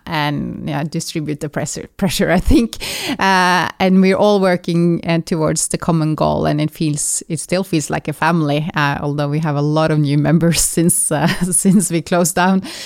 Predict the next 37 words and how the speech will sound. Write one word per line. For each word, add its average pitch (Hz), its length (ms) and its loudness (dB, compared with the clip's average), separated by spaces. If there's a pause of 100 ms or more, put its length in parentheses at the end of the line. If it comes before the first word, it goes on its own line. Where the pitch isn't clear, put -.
(240)
Uh, 170 640 2
but 175 260 -2
it's 185 300 -2
always 202 420 2
been 165 280 2
this 156 180 0
spirit - 800 -2
that 156 180 -4
I 151 220 -2
liked 147 440 -2
from 151 220 -2
the 147 160 0
early 147 180 0
start. - 640 -4
I-, - 300 -4
in 156 140 0
academia, 160 600 0
I 147 40 0
felt 147 240 -4
it 143 80 -6
was, 147 260 -6
like, 147 140 -2
sort 139 220 -4
of - 160 -16 (180)
very 143 360 -4
individualized. 151 1080 -4
"I 147 220 -2
wanna 143 240 -2
be 143 160 -4
the 147 100 -8
first 147 360 -8
author, - 460 -6
so - 380 -8 (240)
you 156 140 -4
should 147 220 -8
step - 320 -6
aside." 156 500 0